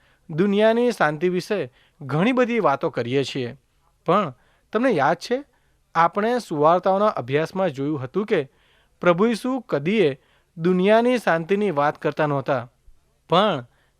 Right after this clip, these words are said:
તેઓ તો એથી વિરુદ્ધ કહેતા હતા. માથીની સુવાર્તામાં તેઓ કહે છે, "હું શાંતિ કરાવવાને નહીં, પણ યુદ્ધ કરાવવાને આવ્યો છું."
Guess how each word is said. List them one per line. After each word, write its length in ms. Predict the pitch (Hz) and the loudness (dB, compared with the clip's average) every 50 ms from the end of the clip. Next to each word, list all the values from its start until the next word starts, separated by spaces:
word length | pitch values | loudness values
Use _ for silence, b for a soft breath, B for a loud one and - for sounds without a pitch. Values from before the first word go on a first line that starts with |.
| _ _ | _ _
તેઓ 300 | - 190 190 196 226 247 | 2 4 6 6 6 6
તો 220 | 240 254 262 269 254 - | 6 6 4 4 4 4
એથી 340 | 180 180 175 - - 226 190 | 0 0 0 0 -4 -4 -2
વિરુદ્ધ 380 | 147 151 147 175 214 226 - - | -2 -2 0 2 0 0 -2 -2
કહેતા 340 | - 143 135 127 - 156 131 | -2 -2 0 2 2 2 2
હતા. 360 | 123 113 - 135 120 110 117 _ _ _ _ _ _ _ _ _ | 2 0 -2 -4 -4 -4 -8 _ _ _ _ _ _ _ _ _
માથીની 600 | 131 123 135 139 135 _ - 180 170 170 175 180 | -4 -2 -2 -2 -2 _ -6 -6 -4 -4 -4 -6
સુવાર્તામાં 680 | 156 - 143 131 143 147 143 - 151 151 156 160 156 - | -6 -8 -2 2 2 2 2 2 -2 -2 0 -4 -4 -4
તેઓ 200 | - 147 147 156 | -4 -6 -6 -4
કહે 300 | - - 120 127 143 151 | -4 -4 -2 -2 -2 -2
છે, 280 | - 214 202 147 123 _ _ _ _ _ _ _ _ _ - | -2 -4 -4 -4 -6 _ _ _ _ _ _ _ _ _ -4
"હું 120 | 185 220 | -2 -2
શાંતિ 560 | 214 - - 170 160 175 190 180 - 233 240 220 | -2 2 2 2 2 2 -2 -6 -6 -6 -8 -4
કરાવવાને 560 | - 170 147 147 156 156 165 175 175 185 185 | -2 0 4 4 4 4 4 0 0 0 0
નહીં, 360 | 185 185 185 226 226 180 151 _ _ _ _ _ _ - | 0 0 0 0 -4 -6 -10 _ _ _ _ _ _ 2
પણ 120 | 202 226 | 2 2
યુદ્ધ 440 | 220 180 147 147 175 233 262 220 247 | 4 2 0 0 0 0 0 0 -2
કરાવવાને 600 | 220 - 165 156 156 165 160 160 160 160 165 - | 0 2 2 4 4 4 6 4 2 2 2 -4
આવ્યો 320 | - 131 120 123 135 143 | -4 -8 -6 -2 -2 -4
છું." 320 | 131 - 151 135 123 127 | -4 -4 -8 -8 -8 -10